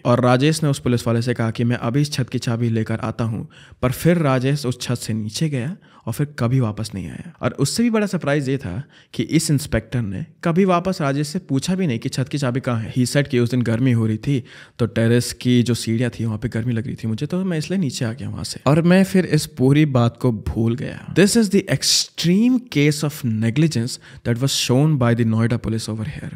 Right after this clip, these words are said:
There is literally no excuse for this kind of behavior। बाद में कोर्ट में सीबीआई टीम ने कहा कि नाइंटी परसेंट of evidences were either destroyed or were tampered with by the police। तो तुम सोच सकते हो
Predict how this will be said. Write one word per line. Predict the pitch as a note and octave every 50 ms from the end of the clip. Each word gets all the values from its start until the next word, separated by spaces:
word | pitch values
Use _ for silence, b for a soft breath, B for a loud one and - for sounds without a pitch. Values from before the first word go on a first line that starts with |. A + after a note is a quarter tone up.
| - - C3+
There | D#3+ F3+ G#3+
is | A3+ A3 -
literally | D3+ D3 E3+ F3 D#3 - - A3 G#3+ A3 A3+ F#3
no | C#3 B2 B2 B2 C3 C#3+ E3+ G3 A3 A3 -
excuse | - - - - - - C#3 C#3+ D#3 E3 D#3+
for | - - B2+
this | A#2 G#2+ A2+ B2+ -
kind | - - A#2+ A#2 A2+
of | A2 -
behavior। | G#2 G2 A2+ C3+ G#2+ G#2+ - A#2+ A2 - - -
बाद | - G#2 A#2 A#2+ C#3 D#3
में | E3+ F3+ F3
कोर्ट | F3 - B2+ C#3 D3+ C#3+ -
में | A2 G#2 D3+
सीबीआई | - - F3 D#3 C#3+ D#3 D#3+ D#3+ E3
टीम | D#3 C#3 B2 B2+
ने | B2+ B2
कहा | A2+ - G#2+ A2 A2 - - - B B B B B
कि | - A#2+
नाइंटी | A#2+ A#2 A#2 A#2+ C#3+ D#3+ D#3+ G3+
परसेंट | F#3 - D3 C#3 C#3 - C#3 C#3 C3+
of | C3+ B2 - -
evidences | A2+ A2+ A2+ A#2 A#2 A2 A2 A#2 - - - - - B B B B B -
were | A2 A2+ - -
either | A#2+ B2 A#2+ B2 G#2+ A2+ -
destroyed | G#2 - - - G2 A2+ D3+ F#3+ B3 - B B B -
or | A2+ A#2
were | A2+ A#2 A2 - - -
tampered | A#2+ C#3 D3+ D3 D3 F3+ F3+ E3 C#3 A#2 G#2+
with | A2 A2 C3+ F3 F3 b b b b b b A2 A2 -
by | A2+ B2 D3+ E3
the | D3 B2+ -
police। | - F#2+ G#2 A#2 C#3 C#3+ - - - b b b b b b -
तो | -
तुम | G#2+ - A#2 A2
सोच | G#2 - B2+ C#3 -
सकते | - A2 - - - C#2+
हो | G#2 - - -